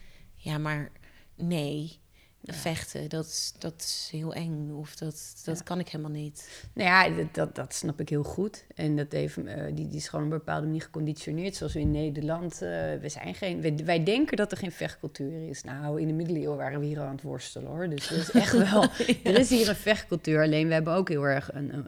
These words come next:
Speaker 2: het poldermodel, hè. We zijn van het vriendelijk en aardig en we raken elkaar niet veel aan. Contact is in Nederland al, we zijn heel Calvinistisch. Dat is
Speaker 1: Ja.
Speaker 2: al een heel moeilijk ding.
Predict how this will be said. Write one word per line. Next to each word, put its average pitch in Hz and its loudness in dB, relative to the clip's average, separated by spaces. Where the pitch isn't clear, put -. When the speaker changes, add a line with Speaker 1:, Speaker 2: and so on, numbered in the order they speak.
Speaker 2:
het 143 -10
poldermodel, 143 -4
hè. 139 -4
We 190 -8
zijn 139 -6
van - -8
het - -10
vriendelijk 151 -4
en - -8
aardig 143 -4
en 147 -8
we - -4
raken 151 2
elkaar 147 -4
niet 143 -2
veel - -8
aan. 131 -4
Contact - -6
is 180 -6
in 170 -2
Nederland 170 -4
al, - -8
we 170 -6
zijn 170 -6
heel 143 -6
Calvinistisch. 156 -6
Dat 233 0
is 214 4
Speaker 1:
Ja. 180 2
Speaker 2:
al 170 -4
een 170 -4
heel 170 -2
moeilijk 165 -6
ding. 175 -6